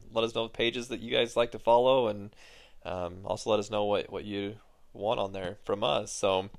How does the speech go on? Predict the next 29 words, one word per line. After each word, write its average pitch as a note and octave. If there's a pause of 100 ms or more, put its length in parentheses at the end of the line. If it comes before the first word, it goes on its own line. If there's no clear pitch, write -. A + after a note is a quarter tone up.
(460)
make C#3+
sure D#3+
that D3
you C#3
guys C#3
are C3
subscribed C3
to A#2
the A2+
podcast, A#2+
and G2
please, B2
guys, A#2
if -
you A2
wouldn't A2
mind, A2
share A#2+
it G2
with A2
a, G#2+
a G#2+
friend, A#2+
a G#2+
family A2+
member, A2+
anybody A2+
that's, G#2+
um, G2+